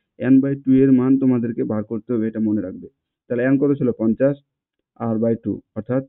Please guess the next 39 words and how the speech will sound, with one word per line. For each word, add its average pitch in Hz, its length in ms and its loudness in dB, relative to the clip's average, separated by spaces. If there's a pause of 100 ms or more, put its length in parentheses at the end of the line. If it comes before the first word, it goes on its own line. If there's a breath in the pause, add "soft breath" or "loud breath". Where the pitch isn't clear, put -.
(280)
পঞ্চাশের 117 380 -2
অর্ধেক 113 240 -2
কত? 120 180 -4 (440)
পঁচিশ। 104 300 -6 (240)
তাহলে 110 180 0 (280)
আমরা 113 220 0
যদি 110 220 -2
পঞ্চাশকে 110 420 -6
দুই 110 140 -4
দিয়ে 113 120 -2
ভাগ 107 160 -6
করি, 127 180 -6
পঁচিশ 120 300 -4
বেরোবে। 92 280 -2 (400)
এই 175 180 4
যে 202 140 -2
পঁচিশটা, 135 500 0
এখানে 127 320 4
হচ্ছে 143 140 0
আসল 117 260 -4
খেলাটা, 101 380 -6 (240)
পঁচিশটা 135 340 -2
না, 165 140 4 (380)
এই 151 140 2
পঁচিশটা 151 440 -2
আমরা 151 160 2
দেখবো 117 280 -2
আমাদের 131 280 0
অঙ্কে, 120 480 -2 (460)
যেখানে 123 320 2
আমি, 135 260 4
আমরা 123 260 -2
cumulative 143 880 4
frequency 123 400 -2
অর্থাৎ 120 160 0
সিএমএফ 131 600 2
এর 123 100 -2
ঘরটা 113 340 -4
দেখবো। 101 280 -2